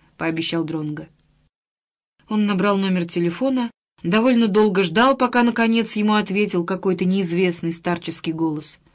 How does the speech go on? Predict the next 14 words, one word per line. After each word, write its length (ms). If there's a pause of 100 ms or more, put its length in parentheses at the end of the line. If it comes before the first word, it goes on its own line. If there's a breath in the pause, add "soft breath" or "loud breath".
(140)
Судя 280
по 120
всему, 300
мужчина 440
лежал 320
в 80
постели. 600 (480)
Он 160
говорил, 380
задыхаясь, 720 (220)
немного 380
покашливая. 680 (960)
«Добрый 440
день, 440